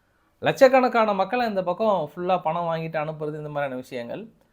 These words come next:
ஏற்கனவே இந்தியா வந்து, இந்தியாவிலிருந்து போன இல்லீகல் மைக்ரண்ட்ஸ் நாங்க ரிட்டர்ன் வாங்குறோம்னு சொல்லிட்டாங்க. சீனாவும் இன்னைக்கு அனௌன்ஸ் பண்ணிட்டாங்க. அஹ்,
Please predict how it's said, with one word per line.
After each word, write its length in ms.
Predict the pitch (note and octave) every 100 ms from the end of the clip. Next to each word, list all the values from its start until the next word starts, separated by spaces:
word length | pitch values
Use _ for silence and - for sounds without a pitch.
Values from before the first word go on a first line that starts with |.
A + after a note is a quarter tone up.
| _ _ _ -
ஏற்கனவே 520 | G3 A3 A3+ B3+ A3
இந்தியா 500 | G#3 A#3+ B3 A3+ G3
வந்து, 440 | F3+ G3 A3 A3
இந்தியாவிலிருந்து 720 | E3+ G#3 G#3 G#3 G3 F#3+ F#3+
போன 400 | E3 D#3 G3+ D4 - _ _ -
இல்லீகல் 440 | E3 F3 E3+ D#3+
மைக்ரண்ட்ஸ் 580 | D3 D3 C#3+ A#2 - -
நாங்க 360 | D#3+ D#3+ D3
ரிட்டர்ன் 260 | C#3 D3+ F3+
வாங்குறோம்னு 360 | D#3 D3+ D3+ D3
சொல்லிட்டாங்க. 380 | B2 A#2+ C#3 A3+ -
சீனாவும் 280 | A3 G#3+ G#3+
இன்னைக்கு 260 | F#3 D#3+
அனௌன்ஸ் 280 | D3+ E3+ E3
பண்ணிட்டாங்க. 400 | D#3 D3+ C#3 B2+ - _ _ _ _ _ B2+
அஹ், 300 | C3+ C3+